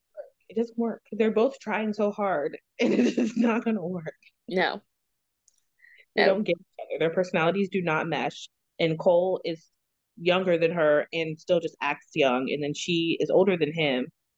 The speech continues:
Speaker 1: and acts like his mother. <laughs> So
Speaker 2: Yeah.
Speaker 1: it's weird.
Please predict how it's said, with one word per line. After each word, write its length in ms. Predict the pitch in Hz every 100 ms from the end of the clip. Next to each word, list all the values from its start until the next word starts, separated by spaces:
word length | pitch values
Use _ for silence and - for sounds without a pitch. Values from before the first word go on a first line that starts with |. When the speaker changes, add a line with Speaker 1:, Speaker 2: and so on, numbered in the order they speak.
| _ -
Speaker 1:
and 400 | 151 147 147 -
acts 180 | 143 165
like 80 | 180
his 120 | 175
mother. 340 | 165 156 156 214
<laughs> 340 | 269 - 262 - _ _ -
So 80 | 240
Speaker 2:
Yeah. 220 | 175 175 113
Speaker 1:
it's 100 | 175 _
weird. 420 | - 226 202 -